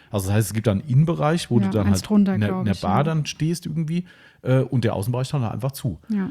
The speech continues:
Speaker 1: So, hab ich gesagt, das gibt's doch wohl nicht. Und dann kamen wir da hin, Tickets ausverkauft und dann steht unten in dem Display drin, Außenterrasse aufgrund Weather Conditions
Speaker 2: Mhm.
Speaker 1: geschlossen. Und ich so, ah, super. Ja, okay.
Speaker 2: Dann sind wir wieder zurück. Dann
Speaker 1: Also
Speaker 2: hab ich
Speaker 1: wieder
Speaker 2: hier
Speaker 1: zurück.
Speaker 2: online in irgendwelchen Blogs rumgelesen und haben dann einen Tipp gefunden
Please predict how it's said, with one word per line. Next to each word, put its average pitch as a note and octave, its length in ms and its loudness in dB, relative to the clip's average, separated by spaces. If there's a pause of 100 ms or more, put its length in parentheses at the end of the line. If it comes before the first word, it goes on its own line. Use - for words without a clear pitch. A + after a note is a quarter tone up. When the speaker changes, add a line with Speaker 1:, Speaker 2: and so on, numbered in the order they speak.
(100)
Speaker 1:
So, F2 300 -6
hab F2 80 -8
ich F2 60 -4
gesagt, E2 240 -8
das D#2+ 120 -14
gibt's - 180 -10
doch C3 120 -2
wohl G2+ 100 -4
nicht. E2 180 -10
Und - 80 -10
dann G#2 100 -2
kamen A#2 200 0
wir A2+ 40 0
da G2+ 60 0
hin, D3 340 2
Tickets C3 300 -4
ausverkauft E3 720 -4
und - 160 -6
dann A2+ 160 0 (220)
steht - 260 0
unten G3+ 200 2
in F#3+ 120 2
dem D#3 80 2
Display D#3+ 280 -2
drin, D#3 300 2 (220)
Außenterrasse B2+ 580 0
aufgrund A2 320 -4
Weather A2 220 0
Conditions A2 440 0
Speaker 2:
Mhm. G3 40 4
Speaker 1:
geschlossen. F2 400 -4
Und E2+ 60 -6
ich F2 80 -12
so, - 80 -14 (180)
ah, D2 120 -8
super. F2+ 540 -8 (400)
Ja, F2+ 300 -8
okay. A3 160 -6
Speaker 2:
Dann G3 80 0
sind G#3 100 2
wir G#3+ 80 4
wieder A3 160 2
zurück. G3+ 320 -8
Dann F#3+ 160 -2
Speaker 1:
Also G3 160 -2
Speaker 2:
hab - 80 -4
ich F#3+ 80 -6
Speaker 1:
wieder A3+ 60 0
Speaker 2:
hier A3 100 0
Speaker 1:
zurück. - 160 -12 (180)
Speaker 2:
online A3+ 480 0
in G3+ 140 -4
irgendwelchen G3+ 380 -2
Blogs G#3+ 440 -4
rumgelesen B3 840 2
und G#3 180 2
haben G#3+ 280 2
dann A3 160 0
einen G3 180 0
Tipp B3 180 -4
gefunden C#4+ 580 2